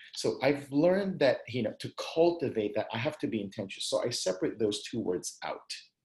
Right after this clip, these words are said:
right? So this is how I separate it out. In my,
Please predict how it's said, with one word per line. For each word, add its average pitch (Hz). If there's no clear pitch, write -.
right? 98
So -
this 143
is 180
how 135
I -
separate 107
it 95
out. 80
In 117
my, 135